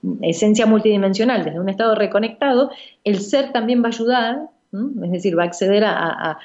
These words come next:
a brindarme esa ayuda porque también, mm, implícita o explícitamente estará comprendiendo que está ayudando a la red, que se está ayudando a sí mismo, que, que es una labor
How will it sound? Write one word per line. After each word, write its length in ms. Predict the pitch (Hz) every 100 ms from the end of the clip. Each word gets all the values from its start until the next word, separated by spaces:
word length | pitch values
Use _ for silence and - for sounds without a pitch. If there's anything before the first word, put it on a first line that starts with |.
| -
a 80 | -
brindarme 380 | 175 185 202 226
esa 120 | 240
ayuda 320 | 247 269 311
porque 400 | 320 277 175 165 -
también, 480 | 180 190 233 240 240 - _ _ _ _
mm, 320 | 202 190 180 175 254 190
implícita 680 | 185 180 240 262 254 262 185
o 60 | 180
explícitamente 920 | 180 - 240 247 240 247 277 262 320 - - -
estará 380 | 196 196 208
comprendiendo 1000 | 220 226 226 247 247 247 262 269 262 277 277
que 200 | 170 -
está 200 | 165 185
ayudando 380 | 190 196 202 196
a 20 |
la 140 | 160
red, 320 | 165 285 226 -
que 80 | 156
se 80 |
está 140 | 165 208
ayudando 300 | 214 202 196
a 20 |
sí 120 | 180
mismo, 440 | 185 302 208 175 151 - -
que, 260 | - 180 -
que 120 | 170
es 100 | 175
una 160 | 214 202
labor 500 | 170 185 220 220